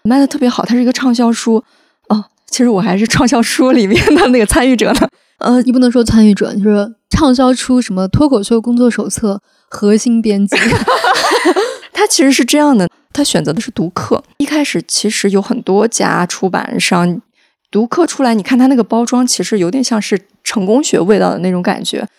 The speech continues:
Speaker 1: 也有很多出版社能把它做得非常精美，但是最后选择了读客。因为李诞是这样觉得的，他说这本书他不是说要把它做成一个特别精美、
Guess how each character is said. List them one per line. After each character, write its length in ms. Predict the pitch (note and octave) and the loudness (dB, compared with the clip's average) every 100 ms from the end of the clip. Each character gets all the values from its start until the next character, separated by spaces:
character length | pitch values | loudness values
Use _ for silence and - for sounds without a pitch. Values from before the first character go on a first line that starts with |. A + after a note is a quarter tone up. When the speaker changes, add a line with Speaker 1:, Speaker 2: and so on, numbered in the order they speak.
| _ - | _ -2
Speaker 1:
也 120 | G3 | 0
有 80 | B3+ | 2
很 180 | A#3+ | 0
多 160 | D#3+ F#3 | 0 0
出 160 | F#3+ G3+ | 0 0
版 140 | F#3 | 0
社 160 | G#3 G3 | 0 0
能 180 | F3 | 0
把 100 | A3 | 0
它 140 | A3+ A3+ | -2 -4
做 160 | - | -2
得 80 | G3 | -2
非 140 | F#3 G#3+ | -2 -2
常 120 | A3 | -2
精 240 | - A#3+ A#3+ | -2 0 2
美， 200 | G#3+ G3 | 0 0
但 160 | B3 A#3+ | 0 0
是 240 | - G#3+ | 0 -4
最 200 | - B3+ | -4 -4
后 200 | A#3 A#3 | -2 -2
选 180 | - - | -2 -6
择 140 | - | -6
了 80 | E3+ - | -6 -6
读 160 | - F3 | -6 -6
客。 320 | - A#3 A3+ _ _ _ - | -4 -6 -6 _ _ _ -2
因 120 | A3 | 2
为 120 | B3 | 2
李 120 | G#3 | 2
诞 200 | E3 G#3 | 0 -2
是 80 | A3+ | -2
这 80 | A#3 | 0
样 120 | A3+ | 0
觉 160 | - - | 0 0
得 140 | - | -2
的， 140 | - | -4
他 180 | - A3+ | -2 -2
说 260 | A3 A#3+ A3+ - _ _ _ | -2 -2 -4 -6 _ _ _
这 160 | - C#4+ | -4 -2
本 200 | G3 E3 | -2 -2
书 400 | - - G#3+ G#3+ - | -4 -4 -2 -4 -6
他 280 | - B3 | -8 -6
不 320 | B3 _ - F#3+ | -6 _ -12 -8
是 180 | A#3 | -6
说 180 | A3+ A3 | -4 -2
要 140 | G#3+ G#3 | -2 -2
把 140 | - | -4
它 100 | G3+ | -4
做 160 | - G#3 | -2 -4
成 160 | - | -2
一 60 | F#3+ | -4
个 80 | G#3 | -4
特 160 | - | 0
别 100 | F#3+ | 0
精 320 | G3 - A#3 | 0 0 2
美、 160 | A3+ - | 2 0